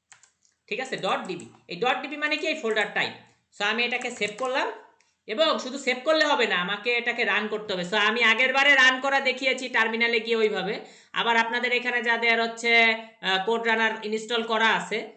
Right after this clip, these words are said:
তারা এখানে ক্লিক দিলেও আপনার কি হয়ে যাবে? রান হয়ে যাবে। So, রান হয়ে গেল এবং সাথে সাথে দেখেন স্কুল ডট ডিবি এসে গিয়েছে।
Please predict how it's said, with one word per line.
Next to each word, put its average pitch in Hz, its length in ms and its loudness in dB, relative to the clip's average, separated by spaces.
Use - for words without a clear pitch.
তারা 226 200 4
এখানে 247 240 0
ক্লিক 233 260 -4
দিলেও 233 180 0
আপনার 233 240 -2
কি 233 160 -4
হয়ে 233 120 0
যাবে? 202 260 -2
রান 170 260 0
হয়ে 160 120 -4
যাবে। 135 180 -6
So, 180 140 -8
রান 190 200 2
হয়ে 254 180 0
গেল 269 160 0
এবং 262 160 2
সাথে 220 220 -4
সাথে 214 160 -2
দেখেন 180 280 -4
স্কুল 202 260 -4
ডট 196 200 -4
ডিবি 185 480 -8
এসে 165 220 -4
গিয়েছে। 120 380 -10